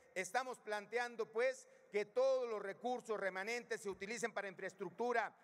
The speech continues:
evitar el recorte en salud, impulsar el desarrollo económico y también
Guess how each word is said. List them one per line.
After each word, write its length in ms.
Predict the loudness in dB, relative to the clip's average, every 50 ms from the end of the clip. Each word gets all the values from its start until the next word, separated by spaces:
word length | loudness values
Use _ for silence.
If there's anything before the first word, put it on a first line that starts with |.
| -20 -20 -20 -8 -2 0
evitar 580 | 0 0 0 -2 -2 2 4 4 4 4 0
el 100 | -2 -4
recorte 420 | -6 -6 -4 -2 -2 -2 -2 -2 -4
en 60 | -2
salud, 360 | -2 -2 0 0 -2 -4 -4 -6 -12 -20 -10 -4 -2
impulsar 600 | 0 0 0 0 -2 0 2 4 4 4 4 2
el 140 | -2 -2 -4
desarrollo 520 | -6 -4 0 0 0 0 0 -2 0 0
económico 800 | -2 -2 -2 -6 -4 -2 -2 -2 -2 -4 -2 4 4 4 4 4 -2 -14 -20 -20 -20 -10 -8
y 100 | -6 0
también 520 | 4 4 2 2 2 2 4 4 4 2